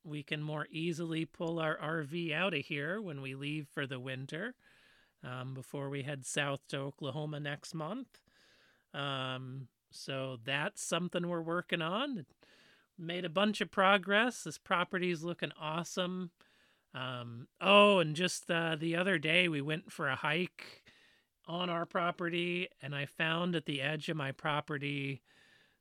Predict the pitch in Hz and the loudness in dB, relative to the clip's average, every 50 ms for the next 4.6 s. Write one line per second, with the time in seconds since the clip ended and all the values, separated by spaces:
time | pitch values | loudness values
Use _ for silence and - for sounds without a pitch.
0 | _ _ _ - 147 147 - - - - - - - - 190 196 202 208 175 - | _ _ _ -6 -4 -4 -2 -2 -2 -4 -4 -6 -6 -4 0 2 2 2 2 0
1 | - - - - 180 170 170 165 151 151 - 190 170 160 165 160 - - - - | -4 -4 -2 0 2 2 2 2 2 0 -4 -4 -4 -2 -2 -2 -2 -4 -4 0
2 | 175 160 143 143 - - - 160 - - 151 143 139 151 156 151 147 139 135 135 | 2 2 2 0 0 -2 -2 -2 -2 -2 -4 -4 -2 -2 -2 -2 -2 -2 -4 -4
3 | 131 139 139 139 139 139 135 123 135 131 131 135 131 127 127 127 117 117 110 - | -2 -2 -2 -2 -2 -2 -2 -4 -4 -6 -6 -6 -6 -6 -8 -8 -8 -10 -12 -12
4 | - - - 135 127 123 113 - - - - | -12 -10 -8 -8 -8 -8 -10 -12 -16 -20 -20